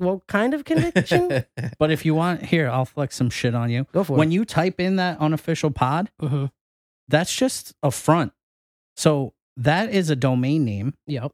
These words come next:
Speaker 3: Domain names are tied to an I P address,
Speaker 2: Right.
Speaker 3: which is
Speaker 1: Uh.
Speaker 3: where it actually goes. And you know how it gets, you know who connects the domain name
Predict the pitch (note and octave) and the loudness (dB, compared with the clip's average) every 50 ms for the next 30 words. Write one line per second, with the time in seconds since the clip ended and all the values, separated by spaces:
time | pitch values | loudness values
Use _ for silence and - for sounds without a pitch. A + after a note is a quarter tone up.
0 | _ _ - C#3+ C3+ C3 B2+ C3 C#3 D#3+ F#3 G#3+ A3+ G3 D#3+ C3+ B2+ B2+ A#2+ B2 | _ _ 0 2 2 2 2 2 2 0 0 0 0 0 0 0 0 -2 -2 -2
1 | A#2 G#2+ - - - B2+ A#2+ G#2 - - A#2 A#2 A2+ A2 A2 G#2 - - F#3+ F#3 | -4 -6 -4 -4 -2 -2 -2 -4 -2 -2 -2 0 0 -2 -4 -6 -6 -4 -2 -2
2 | D#3 A#2 A#2 A2 G2+ - - - - A2 G#2+ G2+ G2+ B2+ B2 D3 B2+ - D3 B2 | -2 0 -2 -4 -4 -6 -10 -8 -6 -4 -2 -2 -2 0 0 0 0 2 0 0
3 | A#2 A#2+ C#3+ C3+ B2+ B2 A#2 - - C#3+ F3 F#3+ - - - C3 A#2 G2+ F#2 G2+ | 2 0 0 0 0 -2 -4 -4 -2 0 0 0 0 -2 -2 -2 -2 -2 -4 -6
4 | - - G#2+ - - - _ _ _ _ _ _ _ C#3 B2+ A#2+ C3 B2+ B2+ C3+ | -8 -8 -10 -10 -12 -16 _ _ _ _ _ _ _ 0 0 2 2 2 2 2
5 | D#3+ F3 F#3 F3 - F#3+ F3+ E3 C3 A2+ - - F3 G3 - - - - - - | 0 0 -2 0 0 0 0 0 -2 -4 -2 -2 -2 -2 -2 -4 -8 -8 -10 -12
6 | _ _ _ _ _ _ _ _ D3+ E3 F3+ F#3 G3 F#3 - - - F#3 F#3+ - | _ _ _ _ _ _ _ _ 2 2 4 4 2 0 0 0 0 0 0 2
7 | - - F3 D#3+ E3 F3+ F#3+ - - - - - B2+ C#3 B2+ C#3+ D3 D#3+ D#3 D#3 | 2 2 2 4 2 0 -4 -8 -12 -12 -10 -2 -2 0 2 2 2 2 2 2
8 | D#3+ D#3 E3+ F3+ F#3 F3+ F#3 G3 G3 G3+ G#3 G3 | 2 2 2 2 0 0 0 0 0 0 -2 -4